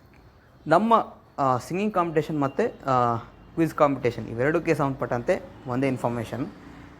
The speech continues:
ಇವೆರಡರಲ್ಲಿ ನಾವು ಒಂದು ತೀರ್ಮಾನವನ್ನು ಮಾಡಿದ್ದೀವಿ. ಏನಪ್ಪ ಅಂತಂದರೆ, ನಮ್ಮ ಗುಂಪಿನಲ್ಲಿ ಇರೋರು ಮತ್ತು ನಮ್ಮ ಚಾನಲ್ನ ಸಬ್ಸ್ಕ್ರೈಬರ್ಸ್ ಈ ವಿಡಿಯೋ ಅಪ್ಲೋಡ್ ಆಗೋಕ್ಕಿಂತ ಮುಂಚೆ ಯಾರು ನಮ್ಮ ಚಾನಲ್ಗೆ ಸಬ್ಸ್ಕ್ರೈಬ್ ಮಾಡಿರ್ತಾರೋ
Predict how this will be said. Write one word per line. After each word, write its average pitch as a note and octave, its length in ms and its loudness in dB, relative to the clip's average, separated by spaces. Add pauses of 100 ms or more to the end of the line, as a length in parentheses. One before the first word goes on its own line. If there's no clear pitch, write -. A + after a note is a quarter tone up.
ಇವೆರಡರಲ್ಲಿ F#3 760 2 (200)
ನಾವು D3 400 -2
ಒಂದು C#3+ 200 0
ತೀರ್ಮಾನವನ್ನು D3 640 0
ಮಾಡಿದ್ದೀವಿ. A2+ 600 -4
ಏನಪ್ಪ D3+ 300 0
ಅಂತಂದರೆ, A#2+ 460 -2 (560)
ನಮ್ಮ A3 300 6
ಗುಂಪಿನಲ್ಲಿ F3+ 680 -2
ಇರೋರು C3 400 0 (180)
ಮತ್ತು C3 340 0
ನಮ್ಮ D#3+ 260 2
ಚಾನಲ್ನ E3+ 460 2
ಸಬ್ಸ್ಕ್ರೈಬರ್ಸ್ D#3+ 840 0 (400)
ಈ F#3+ 120 -2
ವಿಡಿಯೋ D#3+ 360 4
ಅಪ್ಲೋಡ್ D3+ 500 0
ಆಗೋಕ್ಕಿಂತ C3 440 0
ಮುಂಚೆ B2+ 500 -4
ಯಾರು B2+ 240 2
ನಮ್ಮ B2 200 -2
ಚಾನಲ್ಗೆ B2 380 -4
ಸಬ್ಸ್ಕ್ರೈಬ್ B2+ 480 0
ಮಾಡಿರ್ತಾರೋ A#2 680 -2